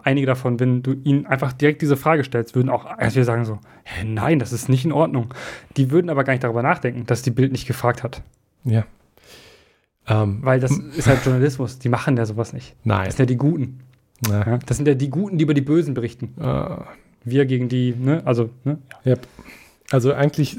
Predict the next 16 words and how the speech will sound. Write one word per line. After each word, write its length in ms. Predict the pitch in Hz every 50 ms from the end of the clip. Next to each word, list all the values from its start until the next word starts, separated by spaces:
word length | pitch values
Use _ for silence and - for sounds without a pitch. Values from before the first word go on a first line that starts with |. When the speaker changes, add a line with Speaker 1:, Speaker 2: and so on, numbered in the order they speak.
| -
Speaker 2:
ähm, 400 | - - - - 131 123 127 135 165
ja, 100 | 165 135
das 240 | 113 - 127 - -
ist 140 | 127 - -
halt 260 | 123 120 113 - - - 107 101 - - - - - -
schon 260 | - - - 131 123
schlimm. 220 | - - - 95 82 - - - - -
Was 160 | - 113 - -
soll 100 | 117 104
ich 60 | -
sagen? 180 | - 107 101 175
Speaker 1:
Ja. 120 | 190 165 123
Speaker 2:
Also 200 | 117 107 95 95 - -
irgendwie 300 | - 143 120 101 - -
Speaker 1:
Ähm, 160 | 117 139 131 127
Speaker 2:
schlimm. 260 | 127 127 139 117 101